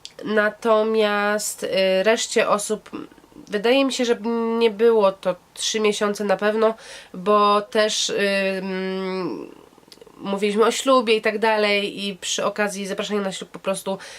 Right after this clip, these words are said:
wychodziło to, że jestem też w ciąży i jakoś tak naturalnie. Kiedy byliśmy u rodziny i informowaliśmy o ślubie, to informowaliśmy też o ciąży, dlatego,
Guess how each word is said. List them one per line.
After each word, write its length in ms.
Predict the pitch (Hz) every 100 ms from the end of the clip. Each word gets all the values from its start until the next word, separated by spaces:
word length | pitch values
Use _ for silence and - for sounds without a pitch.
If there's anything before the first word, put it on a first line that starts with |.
| - 190
wychodziło 600 | 202 214 190 220 185 180
to, 280 | 196 196
że 200 | 190 185
jestem 280 | 185 185 185
też 140 | 175 -
w 60 |
ciąży 420 | - 190 196 180
i 260 | 170 180 -
jakoś 220 | 196 -
tak 200 | - -
naturalnie. 640 | 226 220 226 185 170 160
Kiedy 200 | 160 180
byliśmy 320 | 190 214 214 202
u 40 |
rodziny 340 | 202 208 208
i 40 | 190
informowaliśmy 560 | 196 202 208 208 220
o 60 | 233
ślubie, 280 | 302 247 226
to 60 |
informowaliśmy 480 | 208 202 202 190 196
też 120 | -
o 60 | 160
ciąży, 320 | - 160 160
dlatego, 380 | 165 170 165